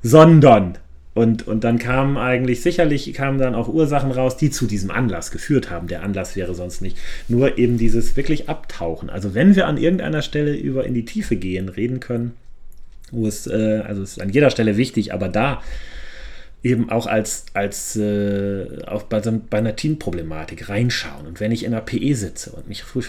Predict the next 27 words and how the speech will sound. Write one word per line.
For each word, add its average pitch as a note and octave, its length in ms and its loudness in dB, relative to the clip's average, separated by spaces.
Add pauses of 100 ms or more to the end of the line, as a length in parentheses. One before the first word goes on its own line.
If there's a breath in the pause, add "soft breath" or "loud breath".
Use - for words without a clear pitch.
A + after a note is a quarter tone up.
(100)
eine A2+ 100 -4
Führung, C#3+ 280 -4
spricht - 340 -6
eine B2 60 -2
Führungskraft D3+ 560 -4
an, B2 180 -2
„Mensch, B2+ 220 -2
ich - 140 -8
bräuchte - 300 -2
mal C3+ 60 -2
eine A#2+ 120 0
Teamentwicklung“, F2 640 -6 (380 loud breath)
dann B2+ 300 2
nicht F3 360 0
einfach D3 280 -2
die A#2 140 -4
Gießkanne C3+ 480 0
nehmen D3+ 220 0
und B2+ 140 -2
Teamentwicklung F#2+ 580 0
drüber G2 240 -2
gießen, F2+ 400 -6 (500 loud breath)
sondern D3+ 640 2
auch C3+ 160 -2 (140)
da F3+ 480 0
erstmal D#3 680 -2 (440)
hinterfragen. D#3+ 840 -2